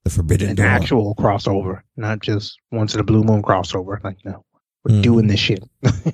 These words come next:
Speaker 1: Yeah, and we're also hearing that they're planning on officially merging the, uh, I W G P, uh, World Championship and the Intercontinental Championship, right?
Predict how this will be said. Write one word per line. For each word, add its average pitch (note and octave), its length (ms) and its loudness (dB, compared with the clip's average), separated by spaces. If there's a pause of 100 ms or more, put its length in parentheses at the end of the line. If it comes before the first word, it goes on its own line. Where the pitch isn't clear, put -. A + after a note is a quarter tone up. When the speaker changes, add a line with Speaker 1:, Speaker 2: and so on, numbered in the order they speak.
(680)
Speaker 1:
Yeah, A#2+ 300 -4
and A2+ 140 0
we're A#2 100 2
also F3 240 -2
hearing A#2 300 0
that - 160 -2
they're G#2+ 180 2
planning G#2+ 420 -2
on G2+ 80 0
officially A2 460 0
merging G2+ 480 0
the, F#2 180 0
uh, F2 180 -2 (640)
I G#2+ 120 2
W G2+ 360 0
G G#2 160 0
P, G2+ 420 0
uh, F2 360 0 (600)
World G#2 280 0
Championship G#2 720 -2
and F#2 140 0
the F2 80 0
Intercontinental G2+ 760 0
Championship, F2 680 0
right? F#2+ 220 0